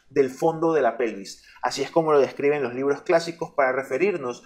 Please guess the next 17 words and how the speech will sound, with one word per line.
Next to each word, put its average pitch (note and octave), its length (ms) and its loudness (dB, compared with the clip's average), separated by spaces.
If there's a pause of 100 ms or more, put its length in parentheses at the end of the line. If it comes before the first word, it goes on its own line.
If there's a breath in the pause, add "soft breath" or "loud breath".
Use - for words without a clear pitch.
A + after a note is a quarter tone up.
(200 loud breath)
a C3 120 0
que, C3+ 100 -2
a - 340 -6
que - 160 2
esta G3 260 0
vena G#3 220 2
ilíaca G3 280 0
interna C#3 520 -4
recoge F3 480 -2
toda F#3+ 360 2
la F3+ 120 0
sangre E3+ 340 -4
proveniente D3+ 480 -4
de D3+ 100 2
la C#3+ 140 -2
cavidad A#2+ 380 0
pélvica, A#2+ 500 -2